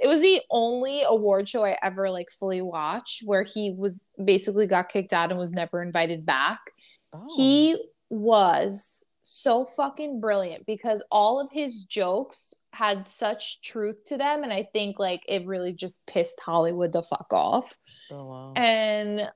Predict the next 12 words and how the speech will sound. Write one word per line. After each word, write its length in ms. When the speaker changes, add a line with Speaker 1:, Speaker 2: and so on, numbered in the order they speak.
Speaker 1:
like, 200
he's 220
never 320
invited 440
back 260
again, 380
but 120
I 120
think 280
it 120
was, 280
like, 340